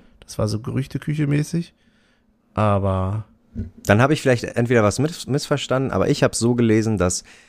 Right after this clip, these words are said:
Speaker 2: ähm, Union vorzeitig die Kaufoption gezogen hat, hat praktisch Dayaku jetzt fest, mit aber
Speaker 1: Mhm.
Speaker 2: sofortiger Leihe nach Sunderland. Dritte
Speaker 1: Ach so,
Speaker 2: englische
Speaker 1: okay.
Speaker 2: Liga.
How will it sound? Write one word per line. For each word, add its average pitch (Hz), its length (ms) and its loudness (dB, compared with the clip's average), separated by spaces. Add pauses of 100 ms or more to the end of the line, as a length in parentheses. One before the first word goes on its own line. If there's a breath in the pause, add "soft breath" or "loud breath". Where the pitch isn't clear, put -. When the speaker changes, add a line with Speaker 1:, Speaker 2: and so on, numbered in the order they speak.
(220 soft breath)
Speaker 2:
ähm, 87 260 4
Union 104 440 6
vorzeitig 135 840 2
die 101 120 -4
Kaufoption 127 560 2
gezogen 151 380 4
hat, 170 220 -2
hat 113 200 0
praktisch - 500 0
Dayaku 90 420 4
jetzt 78 240 2
fest, - 360 0 (340 soft breath)
mit 98 280 4
aber 92 180 6
Speaker 1:
Mhm. 82 40 4
Speaker 2:
sofortiger 123 680 6
Leihe 98 560 4
nach 85 480 0
Sunderland. 71 640 -2 (160)
Dritte 104 460 2 (360 soft breath)
Speaker 1:
Ach - 60 -2
so, 95 40 6
Speaker 2:
englische 87 360 2
Speaker 1:
okay. 82 80 -2
Speaker 2:
Liga. 73 260 -2